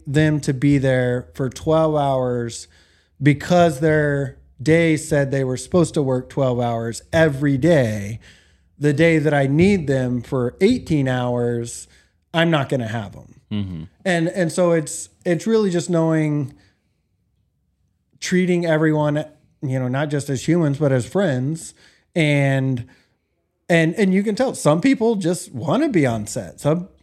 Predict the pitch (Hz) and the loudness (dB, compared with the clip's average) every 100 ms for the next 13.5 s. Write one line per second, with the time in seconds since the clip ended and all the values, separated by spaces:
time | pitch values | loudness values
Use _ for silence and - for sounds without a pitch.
0 | _ _ 175 160 127 82 87 _ - 170 | _ _ 0 2 0 -4 -6 _ -2 2
1 | 165 165 156 165 165 156 147 139 165 151 | 2 2 0 0 0 0 -2 0 2 2
2 | 127 170 247 294 311 - 147 143 135 - | 0 -2 -2 -4 -6 -2 -2 -2 -6 -14
3 | - 156 202 269 262 165 131 127 156 156 | -2 0 2 0 0 -4 -2 -4 0 2
4 | 151 151 156 - - _ _ _ _ 151 | 2 0 -4 -12 -20 _ _ _ _ 0
5 | 156 156 - - _ _ _ - 170 170 | 2 2 -2 -16 _ _ _ -4 -2 0
6 | 165 170 160 139 127 180 185 185 180 180 | 0 0 -2 -4 -2 0 2 0 -2 -2
7 | 175 185 175 - 170 165 156 147 143 - | -2 0 -2 -4 -2 0 0 -2 -4 0
8 | 143 139 143 123 - 120 - - _ _ | 2 2 0 -6 -4 -6 -6 -16 _ _
9 | 104 98 95 135 131 - 170 165 170 175 | -12 -6 -2 -2 -4 -2 4 4 4 0
10 | 175 165 151 143 143 175 202 190 175 170 | 0 0 2 2 2 0 0 2 2 2
11 | 160 143 160 165 147 139 139 120 135 131 | 0 0 0 0 0 0 -2 0 0 0
12 | 123 147 117 101 - 139 127 143 131 143 | -2 -2 -2 -6 -6 -4 -4 -6 -2 0
13 | 135 135 131 131 | 0 2 0 -2